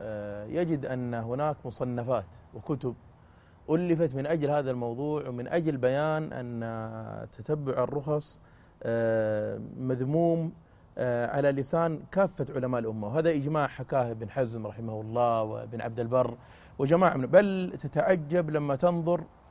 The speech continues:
ما هي الأوصاف التي يطلق-، يطلقها السلف على من اشتغل بتتبع الرخص. يعني، يعني مثلًا يقولون أن من تتبع الرخص يعني خرج من ربقة الإسلام، من تتبع الرخص،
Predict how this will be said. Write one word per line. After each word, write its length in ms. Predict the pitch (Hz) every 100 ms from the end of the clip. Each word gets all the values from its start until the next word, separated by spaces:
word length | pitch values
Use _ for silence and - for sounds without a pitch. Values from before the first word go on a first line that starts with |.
| - - - 165
ما 160 | 202
هي 120 | 220
الأوصاف 800 | 190 156 151 - 175 175 170 - -
التي 340 | 123 143 143 147
يطلق-، 340 | 139 165 175 170
يطلقها 500 | 143 139 175 165 143
السلف 460 | 127 175 170 165
على 480 | - 143 151 156 - - - - -
من 160 | 147
اشتغل 440 | 143 - 175 160 156
بتتبع 760 | 139 135 131 131 127 147 120 107
الرخص. 420 | 104 - - -
يعني، 560 | 143 135 139 131 135 135 - - -
يعني 280 | 139 127 131
مثلًا 580 | 135 135 135 127 127 -
يقولون 760 | 123 131 139 143 135 143 135
أن 300 | - 135 127
من 140 | 120 113
تتبع 460 | 131 147 123 127
الرخص 500 | 123 131 139 135 - - - - -
يعني 320 | 131 127 135
خرج 300 | 156 143 127
من 80 | 123
ربقة 360 | 131 117 - -
الإسلام، 400 | - - 107 90 - - - -
من 200 | 143 143
تتبع 500 | 143 160 139 127 131
الرخص، 480 | 127 139 139 131